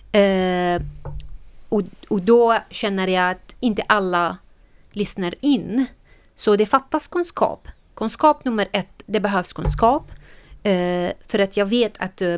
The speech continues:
problemet är väldigt ko-, komplex. Det är inte så lätt att förstå alla, eh, dimensioner i den här problematiken.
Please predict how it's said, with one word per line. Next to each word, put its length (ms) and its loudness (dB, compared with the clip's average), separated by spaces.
problemet 500 -2
är 40 -4
väldigt 340 0
ko-, 420 -2
komplex. 680 -4
Det 120 2
är 40 4
inte 200 0
så 160 -2
lätt 400 -4
att 80 -6
förstå 500 0
alla, 600 2
eh, 500 -2
dimensioner 600 0
i 40 0
den 140 -2
här 320 0
problematiken. 800 -2